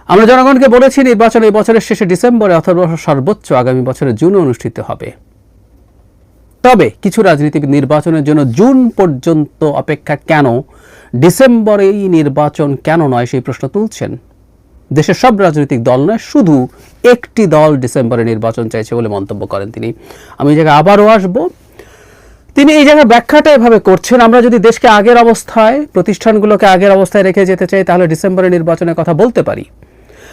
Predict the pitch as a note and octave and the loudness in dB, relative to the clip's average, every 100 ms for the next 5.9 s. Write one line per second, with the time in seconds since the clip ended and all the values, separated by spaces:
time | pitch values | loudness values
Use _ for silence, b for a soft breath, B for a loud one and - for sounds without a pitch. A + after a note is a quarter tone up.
0 | b D3+ F#3 G3 G3 C#4 B3 - B3+ A#3+ | b 0 2 2 0 -2 -2 2 2 4
1 | A3+ A#3 A3 A3 A#3+ G#3 F#3+ F3 G#3 - | 2 2 2 0 -2 -4 -4 -2 -2 0
2 | A3+ G3 G3+ G#3 G3 F#3 F#3+ G3 F#3+ G3+ | 0 0 0 0 2 2 2 0 0 -2
3 | F3+ G3 F#3 F3 E3+ G#3 G3+ F3 D#3+ F3 | 0 -2 0 0 0 -2 -2 -2 -2 -2
4 | E3+ F3 E3+ F3+ E3+ E3 D3+ D3+ C#3+ F3 | -2 0 0 0 0 0 -2 -4 -4 -2
5 | F3 F3+ F3 B2 - A#2+ C3 G3 | 0 0 0 -2 -4 -4 -2 -4